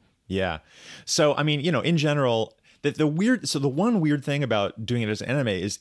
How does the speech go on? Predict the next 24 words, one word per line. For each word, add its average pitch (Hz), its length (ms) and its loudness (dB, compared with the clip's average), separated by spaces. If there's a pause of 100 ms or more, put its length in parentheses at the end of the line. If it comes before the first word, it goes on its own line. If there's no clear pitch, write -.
is 101 160 -4
that, 101 180 0
like, 98 320 -2
I 110 80 -2
think 147 220 -4
there's 131 160 -2
a 117 40 -4
temptation 110 920 -4 (500)
in 120 100 0
America 104 720 0
to - 100 -10
see 107 600 -4
the 98 140 -8
choice 107 420 -2
of 95 100 -6
making 101 240 -4
something 98 300 -6
a-, 92 160 -4
an 95 100 -4
anime 92 540 -4 (560)
as 110 320 0
a 110 80 0
way 107 580 0
of 90 680 -4